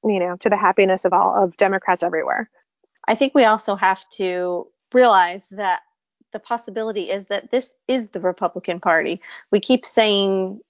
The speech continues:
Speaker 2: that, oh, they're gonna go back to the Republican Party of old, and we're going to be able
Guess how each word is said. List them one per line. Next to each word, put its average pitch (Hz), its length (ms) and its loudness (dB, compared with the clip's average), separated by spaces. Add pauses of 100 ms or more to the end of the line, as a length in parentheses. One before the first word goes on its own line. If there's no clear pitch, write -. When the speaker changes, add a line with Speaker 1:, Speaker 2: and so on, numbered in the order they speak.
(140)
Speaker 2:
that, 196 440 2
oh, 226 240 6
they're 202 220 -2
gonna 202 260 -4
go 208 220 0
back 190 580 0
to 180 720 -6
the 180 120 0
Republican 196 640 -4
Party 185 540 0 (420)
of 202 220 2
old, 175 500 2 (100)
and 175 360 -8
we're 170 140 -6
going 185 420 -6
to 190 180 -4
be 180 160 -6
able 185 200 -2